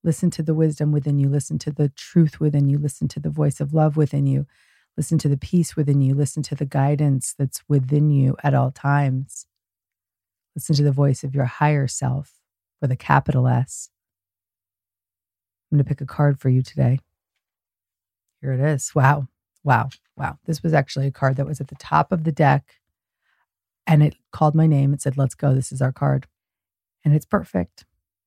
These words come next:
In any moment, I can surrender to the powerful presence of love through prayer, contemplation, and stillness.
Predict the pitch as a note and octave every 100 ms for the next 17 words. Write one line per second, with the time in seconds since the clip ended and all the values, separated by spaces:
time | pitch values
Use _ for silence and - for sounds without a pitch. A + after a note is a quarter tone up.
0 | _ _ _ _ _ _ - F3+ F3 F#3
1 | F3+ F3+ F#3 G3 E3 D#3 - D3+ - D#3
2 | E3 D#3+ E3+ - D3 C#3 - D3 D3 -
3 | C#3+ C#3 - - E3 D#3+ E3+ - C#3 B2+
4 | C#3+ D3 D3+ D#3 _ _ _ _ _ _
5 | - C3+ - E3+ D3+ D3 E3 _ - D#3
6 | D3+ E3+ D#3+ C#3 C3 - B2+ C#3 _ _
7 | _ _ - C#3 - - C#3+ C#3 B2+ -
8 | -